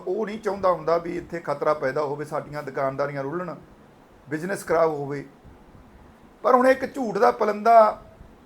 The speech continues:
ਸਰਕਾਰ ਵੱਲੋਂ ਮਾਣਯੋਗ ਅਦਾਲਤ ਦੇ ਵਿੱਚ ਪੇਸ਼ ਕਰਤਾ ਕਿ ਸੀ ਐਮ ਮਾਨ ਨੂੰ ਖਤਰਾ। ਮਾਨ ਸਾਹਿਬ ਨੂੰ ਕਾਹਦਾ ਖਤਰਾ? ਉਹਦਾ ਕੋਈ ਵੱਟ ਦਾ ਰੌਲਾ ਨਹੀਂ, ਕੋਈ ਵਿਰੋਧ ਨਹੀਂ।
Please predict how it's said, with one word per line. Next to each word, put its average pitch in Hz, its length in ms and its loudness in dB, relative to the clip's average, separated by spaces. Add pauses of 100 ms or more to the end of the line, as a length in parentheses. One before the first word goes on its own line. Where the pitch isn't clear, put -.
(300)
ਸਰਕਾਰ 196 520 6
ਵੱਲੋਂ 226 480 4 (640)
ਮਾਣਯੋਗ 214 720 4
ਅਦਾਲਤ 196 400 4
ਦੇ 196 140 2
ਵਿੱਚ 202 200 -4
ਪੇਸ਼ 180 320 -2
ਕਰਤਾ 175 540 0 (380)
ਕਿ 180 80 -10
ਸੀ 185 260 -6
ਐਮ 196 140 -2
ਮਾਨ 180 280 0
ਨੂੰ 202 120 -10
ਖਤਰਾ। 185 360 2
ਮਾਨ 175 340 -2
ਸਾਹਿਬ 185 240 0
ਨੂੰ 202 100 -12
ਕਾਹਦਾ 180 280 0
ਖਤਰਾ? 175 340 -4
ਉਹਦਾ 180 200 -2
ਕੋਈ 185 180 -8
ਵੱਟ 147 300 -4
ਦਾ 165 160 0
ਰੌਲਾ 156 280 0
ਨਹੀਂ, 151 160 -14
ਕੋਈ 151 120 -14
ਵਿਰੋਧ 160 320 -6
ਨਹੀਂ। 147 180 -14